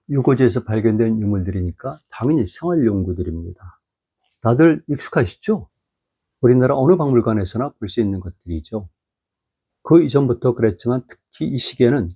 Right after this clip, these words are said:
정치적으로 군사적으로 한반도에 있는 세력들이 물밀듯이 진출하던 겁니다.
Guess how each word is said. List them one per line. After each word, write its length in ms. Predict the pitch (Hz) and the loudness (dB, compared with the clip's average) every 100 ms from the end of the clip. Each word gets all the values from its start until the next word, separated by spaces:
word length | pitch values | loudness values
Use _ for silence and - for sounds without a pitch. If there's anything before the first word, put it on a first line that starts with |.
| _ | _
정치적으로 600 | 117 123 - 143 143 143 | -2 -2 2 4 4 2
군사적으로 680 | - 127 131 123 117 127 156 | -2 -4 0 0 2 2 -2
한반도에 480 | - 117 123 123 120 | -4 -4 0 2 2
있는 140 | 117 107 | 2 0
세력들이 680 | - 107 95 - 143 98 87 | -2 -2 -2 -2 -2 -2 0
물밀듯이 680 | 104 147 151 - 139 156 147 | 2 4 2 0 0 0 -2
진출하던 640 | - 110 - - 104 95 | -12 -14 -14 -8 -6 -6
겁니다. 500 | 90 95 110 110 98 | -8 -10 -14 -18 -20